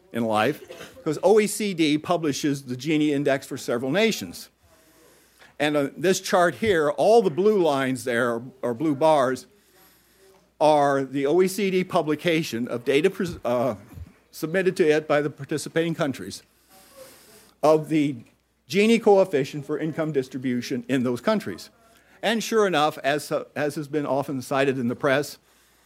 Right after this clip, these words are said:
the United States is somewhat higher than the others. Not radically higher, it just happens to be the top of the, of the seven that are shown there. These are the major,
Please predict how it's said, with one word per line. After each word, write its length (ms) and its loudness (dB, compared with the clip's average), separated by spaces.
the 60 -4
United 360 0
States 360 -4
is 100 -10
somewhat 400 -2
higher 260 -4
than 120 -8
the 100 -2
others. 240 -2
Not 340 -10
radically 460 -6
higher, 240 -2
it 40 -2
just 140 -10
happens 180 -4
to 60 -20
be 100 -4
the 100 -8
top 260 -4
of 80 -10
the, 140 -8
of 140 -8
the 60 -8
seven 420 0
that 100 -4
are 100 -6
shown 300 0
there. 140 -2
These 220 -2
are 40 -2
the 100 -2
major, 560 0